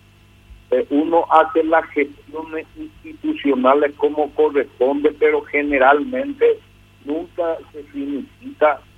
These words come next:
eh, eh, eh, con esos trámites. Generalmente se dan cuando hay inoperancia, complicidad en las instituciones, entonces toma esa medida de la ocupación.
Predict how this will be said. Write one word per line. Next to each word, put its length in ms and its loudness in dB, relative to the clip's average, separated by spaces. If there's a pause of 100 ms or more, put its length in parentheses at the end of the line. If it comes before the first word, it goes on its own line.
(260)
eh, 380 0
eh, 220 -4
eh, 560 -2 (520)
con 160 -10
esos 260 -4
trámites. 500 -2 (200)
Generalmente 1120 -6
se 120 0
dan 380 0 (160)
cuando 540 -8 (640)
hay 140 -2
inoperancia, 1080 -2 (540)
complicidad 800 -2
en 80 -10
las 100 -8
instituciones, 880 -2
entonces 640 -2 (1000)
toma 340 2
esa 200 0
medida 440 0
de 120 0
la 120 2
ocupación. 640 -4